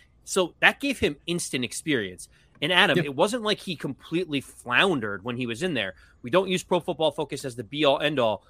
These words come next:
Speaker 1: but a seventy point four overall grade when he was in there, eighty-nine in run defense. So he brings some, some really strong grades, some experience to that secondary, and he doesn't have to move very far. He just has to go, what, across, across one locker to the other?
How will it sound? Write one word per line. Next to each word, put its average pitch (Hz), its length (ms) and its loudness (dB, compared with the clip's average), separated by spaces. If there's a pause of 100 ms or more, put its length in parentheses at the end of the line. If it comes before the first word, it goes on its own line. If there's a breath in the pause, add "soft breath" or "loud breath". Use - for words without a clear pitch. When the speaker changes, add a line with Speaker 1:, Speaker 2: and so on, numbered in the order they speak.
(100)
Speaker 1:
but 139 100 -2
a 135 40 -2
seventy 196 640 2
point 170 360 -4
four 147 560 2
overall 151 600 6
grade 131 300 2
when 127 100 -2
he 131 100 -2
was 120 140 -6
in 165 80 -2
there, 120 200 0 (260 loud breath)
eighty-nine 202 640 2
in 127 120 0
run 151 220 0
defense. 110 420 -8
So 151 100 -4
he 190 120 -2
brings 139 640 -4 (320 soft breath)
some, 143 380 -6
some 123 220 -6
really 180 220 0
strong 160 480 0
grades, 117 460 -2 (140)
some 147 200 -4
experience 175 680 -2
to - 100 -4
that 123 140 -2
secondary, 117 580 0 (200 soft breath)
and 139 80 -2
he 175 60 4
doesn't 214 220 4
have 196 120 0
to 156 60 -4
move 175 220 2
very 139 160 6
far. 156 260 4
He 120 60 2
just 120 140 -8
has 131 100 -6
to 127 60 -10
go, 123 100 2
what, 113 220 0
across, 110 340 -6
across 117 300 -6
one 110 160 -8
locker 110 240 -4
to - 100 -14
the 110 120 -6
other? 151 200 -6